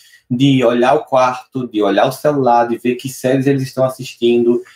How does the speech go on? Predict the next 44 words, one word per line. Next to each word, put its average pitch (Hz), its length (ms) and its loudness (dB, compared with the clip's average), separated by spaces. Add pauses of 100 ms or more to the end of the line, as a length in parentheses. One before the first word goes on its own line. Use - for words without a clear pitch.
(140)
quais 127 200 0
são 131 140 -8
os - 80 -12
personagens 131 680 -2
que - 80 -6
eles 147 160 -2
gostam, 117 520 -2
quais - 200 -10
são 139 120 -4
os 139 80 0
amigos 156 380 0
que - 80 -8
eles - 100 -8
convivem, 123 460 -2
como 123 180 -2
nossos 110 220 -6
pais 117 240 -2
faziam. 101 440 -4 (880)
E 156 120 2
ela 180 100 4
disse 185 160 -8
que 214 100 -6
ouviu 175 260 4
aquela 156 200 -2
história, 151 240 0
ficou 151 160 -4
muito 156 180 -4
impactada 151 840 0
e 165 120 -2
pela 160 200 2
primeira 175 340 0
vez 160 220 0
tomou 143 240 -2
coragem, 143 520 2
foi 190 200 -2
olhar 131 160 2
o 127 80 -4
celular 127 340 -2
da 147 160 0
filha 131 380 -2
e 175 60 -6
faltava 170 340 -4
dois 160 420 -2
dias 135 600 -4